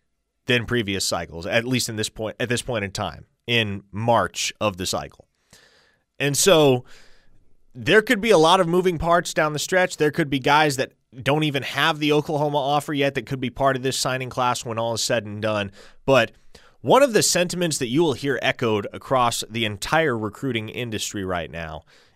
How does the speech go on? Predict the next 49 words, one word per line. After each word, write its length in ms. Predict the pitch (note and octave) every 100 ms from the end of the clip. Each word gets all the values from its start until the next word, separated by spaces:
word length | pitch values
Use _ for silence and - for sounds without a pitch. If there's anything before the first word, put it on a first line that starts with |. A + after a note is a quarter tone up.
| _
is 240 | A2+ A2 G2
that 300 | A2+ - - - _
<laughs> 240 | - -
this 200 | - D#3+
class 360 | - F#3+ G3 E3
as 120 | A2+
a 100 | F#2
whole 440 | - B2+ G#2+ F2+ - _ _ _
is 200 | A#2+ A#2+
way 380 | A2 B2+ G#3 F#3
more 340 | C#3+ C#3 B2 A#2
wide 380 | G#2+ A#2 A2
open 360 | G#2+ G2+ G2 D#2
than 120 | F#2
the 80 | G2
twenty-two 500 | - C3 A2+ - D#3
class 360 | D3+ D#3+ C#3+ D3+
was 240 | C#3+ B2
at 80 | A#2+
this 120 | B2+
point 280 | - C3 A#2+
in 60 |
time, 400 | G#2+ A#2+ A2 G#2+
or 100 | F#2
that 140 | F#2+ F#2
the 100 | G2
twenty-one 640 | - A2+ G2 G2+ A2+ A2 _ -
class 360 | - A2 G#2
was 320 | A#2 G#2 G#2 G2
at 60 |
this 140 | F#2+ -
point 260 | G#2+ G2
in 100 | F#2+
time. 380 | F#2 G2 F#2 F2+ - - _
And 160 | - F2+
you 60 | F#2+
go 160 | G2+
back 380 | F#2 G2 G2 G#2
and 100 | F#2+
back 280 | F#2+ F#2+ F2+
and 120 | F#2+
back, 320 | F2+ F#2 F2+
and 140 | F2 - - - _
it's 80 | -
the 120 | F#2
same 480 | - C3+ C3+ C#3 C3
song, 640 | - B2+ B2 A#2+ A#2+ A2
different 340 | F2+ G#2+ G2+ E2
verse. 420 | E2 - -